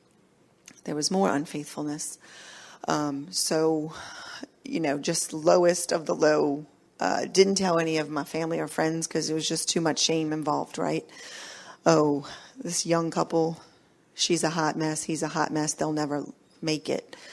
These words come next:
So didn't, there was no, "We're gonna try to work it out this time." Um, packed my bags,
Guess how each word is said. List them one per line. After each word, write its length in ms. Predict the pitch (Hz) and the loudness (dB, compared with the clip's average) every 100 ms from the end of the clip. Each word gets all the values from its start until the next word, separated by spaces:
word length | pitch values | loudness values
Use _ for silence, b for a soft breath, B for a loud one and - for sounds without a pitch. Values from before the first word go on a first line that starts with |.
| B B | B B
So 540 | - - 147 143 139 - - - - 156 - - _ _ _ _ _ _ _ | -4 0 2 0 -4 -12 -18 -16 -14 -16 -16 -20 _ _ _ _ _ _ _
didn't, 460 | - 185 151 147 - _ _ _ _ | 0 0 2 -2 -4 _ _ _ _
there 280 | - - 160 | -10 2 2
was 160 | 151 | 4
no, 200 | 165 160 | 4 4
"We're 400 | 156 151 147 156 | 4 2 -2 -4
gonna 360 | 147 147 143 139 - _ _ _ _ _ _ _ _ _ _ _ _ _ _ _ _ | -2 0 0 -4 -10 _ _ _ _ _ _ _ _ _ _ _ _ _ _ _ _
try 160 | - 156 | 0 2
to 80 | |
work 240 | 147 147 - | 4 0 -2
it 60 | |
out 220 | - - - | -2 -2 -4
this 200 | - - | -6 -4
time." 380 | - - - - | -4 -6 -8 -6
Um, 400 | - 156 - - 185 _ _ _ _ - B B B B B B _ | -4 -2 -4 -8 -12 _ _ _ _ -16 B B B B B B _
packed 260 | 175 170 - | -6 -6 -6
my 120 | 165 | -6
bags, 720 | 190 226 - - - - | -4 -2 -2 -4 -6 -8